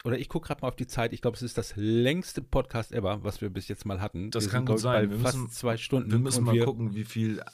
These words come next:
Speaker 2: am Anfang noch weggeschnitten wird
Speaker 1: <laughs>
Speaker 2: von
Speaker 1: Ja,
Speaker 2: unserem
Speaker 1: aber
Speaker 2: kleinen
Speaker 1: das
Speaker 2: Ausfall, den wir hatten. Aber das
Speaker 1: genau,
Speaker 2: kann nicht
Speaker 1: aber
Speaker 2: so viel
Speaker 1: kann ja
Speaker 2: sein.
Speaker 1: nicht so viel sein, nein. So, eine Sache, ähm, Markus, dafür feiere ich dich und das finde ich auch gut. Und das ist so eine Sache, die ich mir auch, ähm, immer gewünscht habe und das habe ich nachher auch so umgesetzt.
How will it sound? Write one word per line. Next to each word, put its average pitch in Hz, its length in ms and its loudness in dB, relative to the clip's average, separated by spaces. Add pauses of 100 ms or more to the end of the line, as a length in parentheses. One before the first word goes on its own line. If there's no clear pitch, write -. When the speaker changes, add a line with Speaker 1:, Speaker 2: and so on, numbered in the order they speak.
(260)
Speaker 2:
am 98 200 -4
Anfang 113 360 -2
noch 101 180 -6
weggeschnitten 104 600 -6
wird 98 160 -4
Speaker 1:
<laughs> 160 40 6
Speaker 2:
von - 120 4
Speaker 1:
Ja, 139 80 10
Speaker 2:
unserem - 240 4
Speaker 1:
aber 123 140 2
Speaker 2:
kleinen 113 140 4
Speaker 1:
das 127 120 4
Speaker 2:
Ausfall, 95 320 -2
den 90 180 -2
wir 87 120 -2
hatten. 82 280 -6
Aber 85 200 -4
das 139 100 0
Speaker 1:
genau, 123 100 0
Speaker 2:
kann 107 80 0
nicht 101 140 -2
Speaker 1:
aber 107 60 -2
Speaker 2:
so 90 80 -4
viel 95 180 -6
Speaker 1:
kann 131 160 2
ja 123 60 0
Speaker 2:
sein. 120 40 0
Speaker 1:
nicht 127 140 0
so 135 80 -2
viel 127 200 0
sein, 98 300 -4
nein. 92 220 -6 (540)
So, 156 160 6
eine 196 280 2
Sache, 143 500 4
ähm, 123 460 4 (100)
Markus, 123 380 -2
dafür 113 240 -4
feiere 135 280 -2
ich 123 120 -10
dich 131 240 -8
und 113 160 -4
das 104 160 -4
finde 123 160 -4
ich - 100 -8
auch - 140 -8
gut. 180 240 -4
Und 107 300 -4
das 117 200 -4
ist - 140 -10
so 120 80 -2
eine 113 140 0
Sache, 117 320 -2
die 110 360 -6
ich - 140 -12
mir 107 160 -2
auch, - 240 -8 (100)
ähm, 107 360 -2
immer 113 200 -4
gewünscht 113 380 -4
habe 120 360 -2
und 110 180 -4
das 104 180 -6
habe 120 120 -4
ich 110 100 -10
nachher 117 260 -6
auch 101 80 -12
so - 120 -6
umgesetzt. 101 760 -6